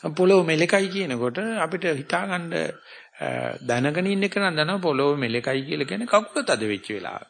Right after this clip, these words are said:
පොළොව සීතලයි කියලා කියන්නේ කකුල රස්ට් වෙච්ච වෙලාව.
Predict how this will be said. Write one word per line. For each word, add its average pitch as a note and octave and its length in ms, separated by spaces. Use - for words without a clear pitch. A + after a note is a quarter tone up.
පොළොව C3+ 280
සීතලයි C#3 540
කියලා E3 320
කියන්නේ A#3 300
කකුල A3+ 280
රස්ට් A#3 340
වෙච්ච A2 200
වෙලාව. - 400